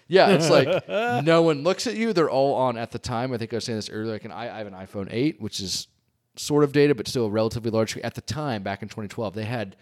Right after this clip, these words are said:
Speaker 1: screens over in Korea. I was like, I mean, to me now, I'd call it an iPad. It probably wasn't the size of an iPad, but they looked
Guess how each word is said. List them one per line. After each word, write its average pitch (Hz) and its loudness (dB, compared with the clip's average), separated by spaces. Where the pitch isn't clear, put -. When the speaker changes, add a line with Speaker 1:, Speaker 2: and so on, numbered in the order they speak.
Speaker 1:
screens 113 0
over 95 2
in 92 -6
Korea. 101 -2
I 90 -4
was 92 -8
like, 90 -10
I 123 -2
mean, 113 0
to - -4
me 165 2
now, 131 2
I'd 101 -4
call 110 -4
it 98 -8
an - -20
iPad. 101 -8
It - -14
probably 123 -6
wasn't 101 -8
the 85 -12
size 95 -8
of 90 -16
an 90 -10
iPad, 92 -14
but 95 -14
they 113 -6
looked 107 -10